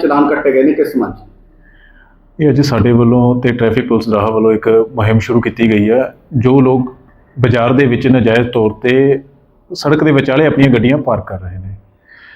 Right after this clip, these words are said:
Speaker 2: ਸਾਡੇ ਵੱਲੋਂ ਜਿਹੜੀ ਇਹ ਮੁਹਿੰਮ ਹੈ, ਇਹ ਲਗਾਤਾਰ ਜਾਰੀ ਰਹੂਗੀ। ਅੱਜ ਜੋ ਵੀ ਗੱਡੀਆਂ ਬਾਜ਼ਾਰ ਦੇ ਵਿੱਚ ਰੋਡ ਦੇ ਉੱਪਰ ਖੜੀਆਂ ਸੀ, ਉਹਨਾਂ ਦੇ ਉੱਥੇ ਚਲਾਨ ਕੀਤੇ ਗਏ ਨੇ। ਹਰ ਇੱਕ ਗੱਡੀ ਦੀ ਫੋਟੋਗ੍ਰਾਫ ਲੈ ਕੇ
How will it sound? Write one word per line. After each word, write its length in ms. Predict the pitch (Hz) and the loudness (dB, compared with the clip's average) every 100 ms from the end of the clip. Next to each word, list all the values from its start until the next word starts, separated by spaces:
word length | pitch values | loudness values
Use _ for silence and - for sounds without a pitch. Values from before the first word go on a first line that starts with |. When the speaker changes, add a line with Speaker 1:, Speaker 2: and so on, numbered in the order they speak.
| _ _ | _ _
Speaker 2:
ਸਾਡੇ 320 | - 123 135 | -4 0 2
ਵੱਲੋਂ 200 | 143 147 | 4 4
ਜਿਹੜੀ 200 | 139 139 | 4 4
ਇਹ 100 | 147 | 4
ਮੁਹਿੰਮ 280 | 143 123 123 | 2 2 2
ਹੈ, 100 | 143 | 0
ਇਹ 140 | 156 143 | 0 2
ਲਗਾਤਾਰ 460 | 117 127 131 131 | 2 2 0 0
ਜਾਰੀ 240 | 120 107 107 | 0 0 0
ਰਹੂਗੀ। 300 | 117 120 139 147 | 0 0 0 0
ਅੱਜ 120 | 143 | -2
ਜੋ 240 | 131 131 | 0 2
ਵੀ 120 | 156 139 | 2 2
ਗੱਡੀਆਂ 240 | 113 127 | 2 0
ਬਾਜ਼ਾਰ 340 | 127 113 107 104 | 0 0 -2 -2
ਦੇ 100 | 117 | -4
ਵਿੱਚ 200 | 113 120 | -6 -4
ਰੋਡ 220 | 110 110 | -4 -4
ਦੇ 60 | |
ਉੱਪਰ 180 | 113 120 | -6 -10
ਖੜੀਆਂ 340 | 117 98 117 254 | -14 -10 -8 -8
ਸੀ, 180 | 147 - - - - _ 151 | -12 -20 -20 -20 -20 _ -2
ਉਹਨਾਂ 200 | 147 147 | 2 2
ਦੇ 60 | |
ਉੱਥੇ 200 | 139 139 | 2 0
ਚਲਾਨ 320 | 131 110 107 | 0 0 0
ਕੀਤੇ 240 | 107 101 110 | -2 -2 0
ਗਏ 160 | 110 | 2
ਨੇ। 160 | 110 131 135 120 | 2 2 0 0
ਹਰ 120 | 147 | 0
ਇੱਕ 100 | 147 | 0
ਗੱਡੀ 180 | 117 127 | 0 0
ਦੀ 80 | |
ਫੋਟੋਗ੍ਰਾਫ 480 | 127 120 113 117 113 | 0 0 0 0 2
ਲੈ 160 | 113 101 | 2 0
ਕੇ 200 | 98 123 | 0 0